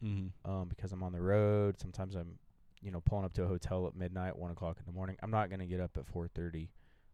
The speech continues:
Speaker 2: um, and work out.
Speaker 1: Right.
Speaker 2: So a lot of it changes depending on that. But, you know, in, in a,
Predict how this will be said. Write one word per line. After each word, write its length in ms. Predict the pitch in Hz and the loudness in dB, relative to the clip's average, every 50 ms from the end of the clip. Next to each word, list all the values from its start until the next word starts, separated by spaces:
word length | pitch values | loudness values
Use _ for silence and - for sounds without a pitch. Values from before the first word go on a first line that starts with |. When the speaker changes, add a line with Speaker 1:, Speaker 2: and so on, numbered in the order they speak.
| - - - | -14 -8 -4
Speaker 2:
um, 340 | 85 85 85 82 85 - - _ _ - | -4 -2 -2 -4 -6 -8 -10 _ _ -12
and 140 | - 87 85 87 | -10 -8 -6 -4
work 260 | 87 87 85 - - 85 | -2 -2 -4 -2 -2 0
out. 260 | 85 82 78 73 - - - - - - - | 0 0 0 -2 -6 -10 -18 -20 -14 -4 0
Speaker 1:
Right. 240 | 101 92 87 85 - - - | 2 2 2 0 -4 -10 -14
Speaker 2:
So 600 | - - - 135 127 127 123 117 113 104 90 - _ _ - _ - - - - - - - - 62 | -12 0 6 8 10 10 10 10 8 6 2 -2 _ _ -20 _ -20 -20 -20 -20 -20 -20 -14 -10 -6
a 100 | 101 98 | -4 2
lot 220 | 113 120 123 131 131 | 4 6 8 8 8
of 80 | 117 | 6
it 80 | 104 80 | 4 2
changes 440 | - - 117 107 107 101 98 95 - | 0 2 2 2 0 0 -4 -4 -4
depending 460 | - 95 90 - 104 101 101 98 92 | -4 -4 -2 -2 -2 -2 -2 -2 -4
on 180 | 87 85 85 82 | -4 -4 -2 0
that. 340 | 90 92 92 92 90 90 - - - - - - - | 2 4 4 4 4 2 -2 -6 -14 -20 -20 -4 0
But, 260 | - 104 101 95 - - - | 4 4 4 4 4 0 -2
you 120 | 107 107 | -4 -2
know, 160 | 95 90 90 | -2 0 -2
in, 100 | 92 92 - - | -2 -4 -4 -4
in 140 | 104 104 | -2 -2
a, 60 | 101 | -2